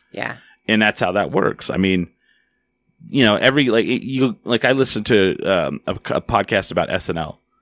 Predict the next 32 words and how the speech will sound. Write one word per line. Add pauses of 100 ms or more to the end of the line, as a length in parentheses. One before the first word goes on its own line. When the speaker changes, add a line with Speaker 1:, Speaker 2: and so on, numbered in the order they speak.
(400)
Speaker 2:
and,
like,
they'll
have
a
comedian
on.
Like,
the
whole
thing
is,
it's
like
they
have
people
on
that
have,
like,
done
S
N
L, (520)
you
know,
and
to
talk
about
'em.